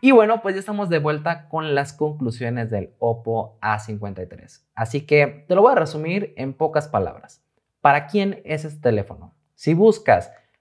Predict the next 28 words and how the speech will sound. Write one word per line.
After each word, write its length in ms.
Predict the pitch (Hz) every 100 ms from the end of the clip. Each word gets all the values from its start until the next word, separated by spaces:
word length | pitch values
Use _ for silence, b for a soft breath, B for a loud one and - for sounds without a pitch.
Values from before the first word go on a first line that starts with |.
| _
una 440 | - 180 170 147 -
muy 300 | 175 185 214
buena 300 | 180 170 160
pantalla 500 | 120 120 113 117 113
con 160 | 110
una 180 | 139 147
tasa 220 | 143 127
de 60 | 127
refresco 760 | 110 107 113 113 - 113 - -
bastante 600 | 95 95 101 - 156 147
buena 480 | 113 110 117 117 123
y 60 | 123
una 380 | 139 151 147 -
batería, 840 | 120 117 120 113 120 127 127 104 _ -
créeme, 480 | 117 123 110 87 -
de 160 | 120
envidiar, 720 | 113 107 104 107 127 170 - _ _ _ _
además 500 | - 180 170 175 170
de 140 | 135 127
un 280 | 135 147 147
sonido 680 | 139 127 131 127 123 - -
envolvente, 960 | 117 107 110 117 147 147 151 208 - -
este 680 | 156 151 151 165 - -
es 100 | 117
el 140 | 120 117
teléfono 460 | 92 87 98 98
para 180 | 110 104
ti. 320 | 123 135 -